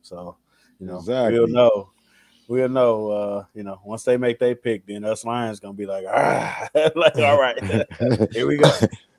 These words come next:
Speaker 2: Hey, I think a couple weeks ago, I told him, "Prepare to be disappointed, <laughs> though, no matter what." <laughs> And it still stands. You know what I
Speaker 1: Mm-hmm.
Speaker 2: mean?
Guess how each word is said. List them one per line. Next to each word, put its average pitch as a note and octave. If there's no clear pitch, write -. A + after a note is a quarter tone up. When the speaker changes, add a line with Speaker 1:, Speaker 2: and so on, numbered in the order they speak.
Speaker 2:
Hey, E3
I D3+
think F#3+
a C3
couple F3+
weeks F#3
ago, D#3+
I E3+
told F#3+
him, D#3+
"Prepare F#3+
to F3
be F3
disappointed, E3
<laughs> -
though, D#3
no D3+
matter D3+
what." D#3
<laughs> C3
And B2+
it F#3
still F#3
stands. D3+
You C#3
know A#2
what -
I C3+
Speaker 1:
Mm-hmm. C3
Speaker 2:
mean? C#3+